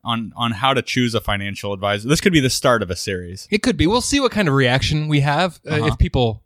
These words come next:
Speaker 2: want to know. I really, they should just choose
Speaker 1: Us?
Speaker 2: Yeah, uh, that's what I think. But, <laughs> you know, there are other advisors out there that do good work. And how do you go about finding one?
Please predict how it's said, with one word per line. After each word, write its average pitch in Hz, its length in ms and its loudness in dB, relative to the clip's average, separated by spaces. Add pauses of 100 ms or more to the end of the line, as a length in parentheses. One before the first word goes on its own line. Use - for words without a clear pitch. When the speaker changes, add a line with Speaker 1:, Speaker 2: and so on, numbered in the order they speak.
Speaker 2:
want 131 400 -2
to 170 100 0
know. 165 280 0 (140)
I 196 80 2
really, 285 400 2
they 196 180 0
should 277 260 0
just - 380 0
choose 196 720 0 (480)
Speaker 1:
Us? - 420 -6
Speaker 2:
Yeah, 185 320 0 (100)
uh, 190 280 2
that's 247 180 2
what 160 80 4
I 190 140 4
think. 117 360 -4
But, 139 260 2 (500)
<laughs> - 460 -20
you 262 100 0
know, 220 100 2
there 233 180 0
are 208 120 2
other 170 240 2
advisors 127 420 0
out 117 160 2
there 127 140 2
that 117 160 0
do 120 120 2
good 113 120 0
work. 180 320 -2 (360)
And 170 280 -2
how 247 180 0
do 247 60 2
you 226 80 0
go 190 80 2
about 196 260 -2
finding 180 380 -2
one? 156 220 -20